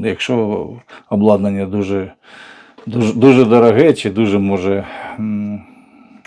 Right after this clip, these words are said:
м, дуже його люблять, то, може, і так люди роблять. Так, ось дивіться, у нас п'ять жил. Е, ось наш стенд, п'ять жил. Дивіться, Л один, Л два ми з вами вже робили.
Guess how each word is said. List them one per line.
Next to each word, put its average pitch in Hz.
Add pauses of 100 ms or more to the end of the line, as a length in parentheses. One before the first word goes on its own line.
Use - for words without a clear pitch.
(520)
м, 135 (300)
дуже 101
його 101
люблять, 127
то, -
може, - (100)
і -
так -
люди 120
роблять. 123 (680)
Так, - (240)
ось 180
дивіться, 107
у 101
нас 208
п'ять 127
жил. 85 (880)
Е, 104 (320)
ось 135
наш 98
стенд, 208
п'ять 98
жил. 160 (580)
Дивіться, 117
Л 185
один, 139
Л 110
два 90
ми 147
з 101
вами 117
вже 101
робили. 92